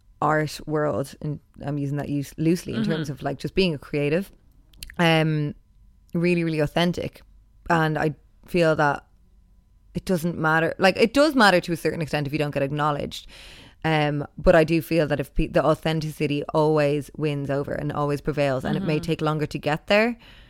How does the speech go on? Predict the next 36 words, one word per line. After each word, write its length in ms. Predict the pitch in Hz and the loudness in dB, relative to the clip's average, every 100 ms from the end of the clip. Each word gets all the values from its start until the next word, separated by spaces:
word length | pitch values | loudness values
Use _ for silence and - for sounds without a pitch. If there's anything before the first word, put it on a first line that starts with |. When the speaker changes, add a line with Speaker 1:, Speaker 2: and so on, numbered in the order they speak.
| - - - 165 | -20 -20 -4 2
Speaker 1:
but 100 | 156 | 2
Speaker 2:
Yeah. 100 | 165 | 2
Speaker 1:
in 80 | 170 | 2
the 80 | 170 | 2
end, 120 | 170 | 2
if 100 | 156 165 | 0 -4
you 60 | |
continue 500 | 156 160 170 175 175 | -4 -4 -2 0 2
on 280 | 165 156 151 - | 2 0 -2 -2
creating, 460 | 160 156 156 151 147 - - - - - - - - 151 | 0 2 2 0 -4 -8 -16 -20 -20 -20 -20 -12 -2 0
like, 140 | 147 - _ - | 0 -6 _ -14
you 140 | 175 160 | -6 -4
know, 120 | 156 147 - - | -2 -2 -6 -10
w-, 180 | 165 151 - | -10 -10 -2
from 100 | 175 170 | 0 0
your 60 | 160 170 | 0 2
passion 280 | 160 - 156 | 2 0 -8
and 120 | 143 | -6
from 160 | 156 151 | -4 -4
your 80 | 147 131 147 | -6 -4 -4
genuine, 420 | 147 143 143 143 139 143 | -4 -4 -6 -8 -8 -8
like, 200 | 135 - - - - - _ _ - - | -10 -16 -20 -20 -20 -20 _ _ -20 -14
just 160 | - - - 160 | -14 -12 -6 -4
reasons 320 | 147 147 143 - | -4 -4 -8 -8
to 60 | |
do 200 | 139 147 | -8 -4
that, 280 | 165 196 - 165 | -2 -2 -2 -2
then 220 | 143 139 | -2 -4
it 180 | 151 - | -6 -4
will 360 | 151 139 135 135 - - | -2 -2 -2 -6 -16 -6
get 160 | 156 151 | -4 -2
you 100 | 147 | -2
really 140 | 139 135 175 | -2 2 6
far 140 | 196 | 6
in 80 | |
this 100 | 147 | 4